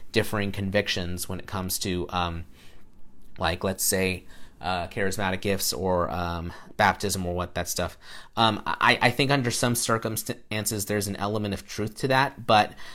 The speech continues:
when it comes to the area of discipleship, if we're gonna stay the course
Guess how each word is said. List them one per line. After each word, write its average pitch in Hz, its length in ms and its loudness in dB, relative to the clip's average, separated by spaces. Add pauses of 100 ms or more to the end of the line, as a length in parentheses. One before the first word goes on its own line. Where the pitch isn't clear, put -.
(160)
when 123 120 2
it - 60 -6
comes 147 300 0
to 135 80 -4
the 123 180 4
area 117 260 6
of 104 80 0
discipleship, 117 920 2
if 101 280 -6
we're 123 200 2
gonna 139 160 2
stay 120 240 0
the 104 100 -2
course - 680 0